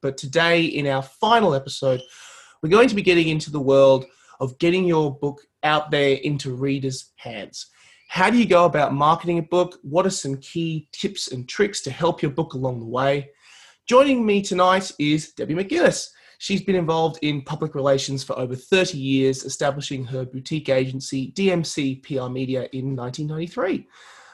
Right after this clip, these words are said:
Amongst her many achievements, she's been responsible for big brand author campaigns such as Barbara Taylor Bradford, Jackie Collins, Jack Bra-, uh, Bradham, and Oliver Sacks,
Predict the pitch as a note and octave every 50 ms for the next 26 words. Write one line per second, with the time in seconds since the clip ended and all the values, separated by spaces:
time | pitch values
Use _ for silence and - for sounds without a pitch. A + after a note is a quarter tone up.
0 | - _ - E3 F3+ F#3 F3+ F3+ - - F3 E3 E3 D#3+ D#3+ - D3 D#3 D#3+ F3
1 | F#3 F#3+ F#3 F3 F3 E3+ - - F3 E3+ E3 D3+ F3 F3 F3 E3+ - - - -
2 | D#3 D3 C#3 C3+ - C#3 C3+ B2+ C3+ C3+ - - D3 C#3 C3+ C3+ - C#3 C#3 C3+
3 | - A#2+ B2+ _ - F#3 F3+ E3+ D3 C3 - D3+ D3 C#3+ C#3+ C#3 C3+ C3+ B2+ C3+
4 | C#3 C3+ C#3 C#3 - D3 C#3 C3 C3+ C3+ C3 C#3+ B2+ C3 C3+ C3+ - - - -
5 | C3 B2+ - C3 B2+ - _ D3 C#3 C#3+ C#3 C3+ B2+ B2+ - B2 A#2+ A#2 A#2 A2+
6 | - D3+ F3 F#3 F#3 F#3 - G3+ F#3+ F3 - - _ - - _ _ _ - C3
7 | A#2+ - - - - - - F#3+ G3 G3 G3 F#3+ F#3 F#3 F3 - - - _ _
8 | _ _ _ _ _ _ - D3 B2+ B2+ - _ _ _ - D#3+ D#3 - - C3+
9 | C3+ C3 B2+ C3 D#3+ E3 F3 E3+ E3 F3 F3 E3+ E3+ E3+ - - C#3+ C#3+ C#3 -
10 | - C3+ C3 B2 C3 B2+ - - G#3+ G#3 G#3 G#3 - -